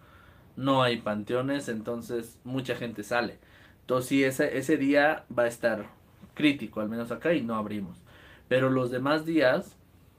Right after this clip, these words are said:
voy a decir en general que se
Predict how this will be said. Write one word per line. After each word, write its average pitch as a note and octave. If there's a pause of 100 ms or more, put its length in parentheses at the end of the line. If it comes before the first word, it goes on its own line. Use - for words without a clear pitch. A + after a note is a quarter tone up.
(640)
voy B2
a B2+
decir C3
en A2+
general A#2 (560)
que A2+
se A#2+